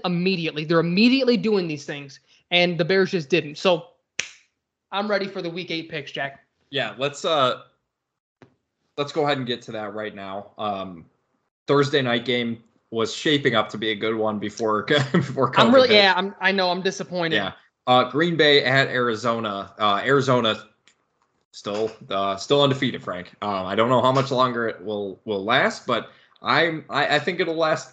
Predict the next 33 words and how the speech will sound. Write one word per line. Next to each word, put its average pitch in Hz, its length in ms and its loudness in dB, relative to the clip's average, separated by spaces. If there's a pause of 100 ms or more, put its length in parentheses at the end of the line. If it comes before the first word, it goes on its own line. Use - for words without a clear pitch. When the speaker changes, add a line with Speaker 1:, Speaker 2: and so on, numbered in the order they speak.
Speaker 2:
one 147 160 -2
more 135 200 0
week. 101 220 -4
What 117 80 -2
do 117 60 0
you 110 60 -4
think? 98 220 -8
I'm 117 140 0
going, 131 240 4
I'm 127 240 -2
going 117 260 0
Cardinals 95 420 -4
this 87 160 -14
one. 90 120 -12
How 92 60 -12
about - 120 2
Speaker 1:
I - 40 -2
Speaker 2:
you? 90 60 -8
Speaker 1:
think 277 180 -4
so 226 220 -2
too. 220 160 -2
Before 196 320 0
all 277 100 2
the 226 100 -2
covid 214 380 2
stuff, 208 220 0
I 190 80 0
was 175 160 -4
gonna 196 200 0
pick 196 240 -4
the 175 60 -4
Packers, 160 540 -2
but 151 300 -4